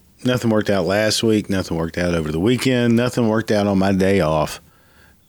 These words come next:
Bullshit, bullshit, bullshit. And here we are. Like I was saying, welcome to episode thirty, <laughs> fifty-three of Dealing with Stupidity, where I'm gonna talk about a few attempts to ban things during Christmas because some people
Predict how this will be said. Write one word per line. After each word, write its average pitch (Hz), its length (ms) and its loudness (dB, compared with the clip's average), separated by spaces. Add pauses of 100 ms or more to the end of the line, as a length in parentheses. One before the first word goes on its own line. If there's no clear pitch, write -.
Bullshit, 110 480 0
bullshit, 92 400 0
bullshit. 120 800 0
And 110 540 0 (580)
here 95 140 0
we 95 180 4
are. 65 260 -4 (1600)
Like 80 200 -4
I 101 40 0
was 98 100 0
saying, 82 320 0
welcome 90 320 0
to 85 80 0
episode 82 380 -2
thirty, 90 300 0
<laughs> - 200 -14
fifty-three 117 1120 0
of 95 120 0
Dealing 101 240 2
with 90 120 0
Stupidity, 85 640 0 (600)
where 196 140 0
I'm 196 60 4
gonna 175 160 4
talk 143 260 0
about 120 220 2
a 107 40 2
few 147 260 2
attempts 110 520 0
to - 140 -4
ban 139 360 2
things 104 380 0
during 110 320 2
Christmas 92 500 0
because - 360 -4
some 180 180 -2
people 123 420 0